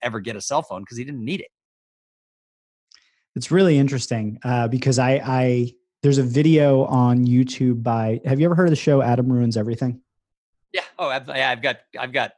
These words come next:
Speaker 1: uh, a twenty-one-year-old and a seventeen-year-old. So they,
Speaker 2: Okay.
Speaker 1: they, they keep me up on shows like that.
Speaker 2: Good stuff. Well, he's got a presentation he does that's called There's No Such Thing as Millennials. And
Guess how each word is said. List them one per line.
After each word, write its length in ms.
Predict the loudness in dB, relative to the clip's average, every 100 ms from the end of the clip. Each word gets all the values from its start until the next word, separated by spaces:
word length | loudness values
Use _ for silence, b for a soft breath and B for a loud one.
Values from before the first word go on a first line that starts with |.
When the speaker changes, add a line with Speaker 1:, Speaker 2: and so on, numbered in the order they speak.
| _ _ -14
Speaker 1:
uh, 240 | -10 -10 -14
a 40 | -12
twenty-one-year-old 640 | -8 -6 -6 -6 -6 -6
and 80 | -10
a 60 |
seventeen-year-old. 720 | -12 -14 -12 -14 -14 -14 -16
So 240 | -16 -16 -18 b b -2
they, 60 | 0
Speaker 2:
Okay. 220 | 0 -4
Speaker 1:
they, 60 | -8 _ _ _ -6
they 80 |
keep 240 | -4 -6 -4
me 120 | -4
up 140 | -4 -6
on 120 | -10
shows 240 | -8 -10 -10
like 140 | -14
that. 200 | -14 -16 _ _
Speaker 2:
Good 120 | 0
stuff. 200 | 2 2
Well, 80 | 4
he's 220 | 4 4
got 140 | 4 0
a 40 |
presentation 600 | 2 0 2 2 0 2
he 60 | 2
does 360 | 2 0 0 -2
that's 260 | -2 -2
called 320 | -2 0 0
There's 160 | 0 2
No 120 | 0
Such 240 | 0 -4 -4
Thing 160 | -4
as 100 | -2
Millennials. 560 | -2 0 -2 -4 -10 -16 _ _ _ _ -2
And 380 | 2 2 0